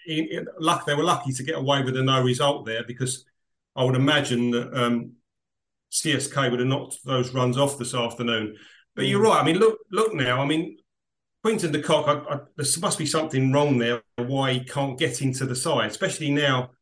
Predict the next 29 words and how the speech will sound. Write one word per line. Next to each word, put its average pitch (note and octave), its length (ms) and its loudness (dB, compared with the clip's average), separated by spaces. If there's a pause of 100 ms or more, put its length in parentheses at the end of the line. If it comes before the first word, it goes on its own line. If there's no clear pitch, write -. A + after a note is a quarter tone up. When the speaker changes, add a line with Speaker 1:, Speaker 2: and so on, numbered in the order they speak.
(420)
Speaker 1:
with C3 200 -4
K C#3+ 180 4
L C#3+ 140 4 (460)
Rahul C3 320 4
being C3+ 200 2
injured. C#3 520 0 (160)
Um, C3+ 520 0 (300)
their D#3+ 160 2
batting F3+ 400 2
seems D#3+ 300 0
to D3 100 -4
be D3+ 180 0
a D3 60 2
little D3+ 200 0
bit, D3 200 -4
they D#3 100 -4
seem E3+ 200 -2
to D#3+ 120 -4
hold G3 480 -2
Stoinis D#3+ 640 0
and C#3 240 0
Pooran C3 680 0
back B2+ 380 -2
because C3 260 -6
they C3+ 140 2
see D3 300 2
them C3 180 2
as B2 140 -2
finishers. B2+ 720 -4